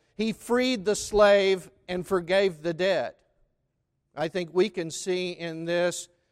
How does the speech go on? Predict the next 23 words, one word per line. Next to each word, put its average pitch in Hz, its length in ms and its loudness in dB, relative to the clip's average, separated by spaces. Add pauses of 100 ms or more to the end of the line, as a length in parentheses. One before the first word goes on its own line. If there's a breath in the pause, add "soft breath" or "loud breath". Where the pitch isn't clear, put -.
(220)
that, 165 340 0 (340)
that, 151 260 -2 (180)
uh, 147 40 -8
in 151 280 -8
the 156 80 -10
kingdom 190 500 0
of 151 200 -6
God, 170 480 2 (280)
whether 160 340 0
I'm 175 220 -4
a, 143 240 -4
a, 139 80 -4
a, 131 600 -6
a 131 40 -8
slave 190 500 2
or 160 140 -4
not, 151 400 -4
I'm, 151 320 -10 (840)
I'm 156 200 -6
a 143 80 -4
slave 180 440 0
to 143 100 -6
sin, 160 640 -8